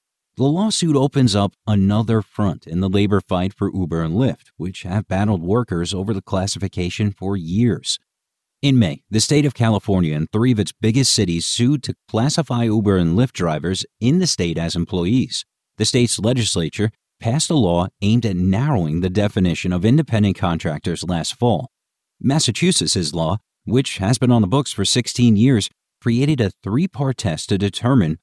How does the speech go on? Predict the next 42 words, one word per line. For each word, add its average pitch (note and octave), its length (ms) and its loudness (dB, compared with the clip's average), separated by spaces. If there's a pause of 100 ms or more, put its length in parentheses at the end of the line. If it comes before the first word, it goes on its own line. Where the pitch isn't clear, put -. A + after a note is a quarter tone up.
whether D3+ 420 -2
a G#2+ 120 4
worker G2 460 0
is G#2+ 160 -2
an B2 80 4
employee A#2 760 2 (200)
or G2 160 -2
a B2+ 40 -6
contractor. G#2+ 720 -2 (440)
To D3 60 -2
be G#3 160 2
a G3 60 0
contractor, A2 720 0
a G2 120 0
worker F#2 400 -2
must G2+ 440 0
do G#2+ 180 0
their G2 180 2
work E2+ 320 -4
without G2+ 460 -2
the C#3+ 100 -2
direction G2+ 520 0
or G2 160 0
control E2+ 480 0
of D#2 100 -6
the E2+ 160 0
employer, E2+ 480 -2 (300)
perform C#3 400 2
work F#2+ 280 2
that F#2 160 -2
is G#2+ 140 -2
outside F2+ 420 0
the E2+ 220 -4 (140)
usual G2 580 0
course A2+ 440 -2
of G2 120 -2
the A#2 100 2
employer's F2+ 400 0
business, A#2+ 520 -2 (220)
and E3 220 0
perform C#3 440 2
work F2+ 240 2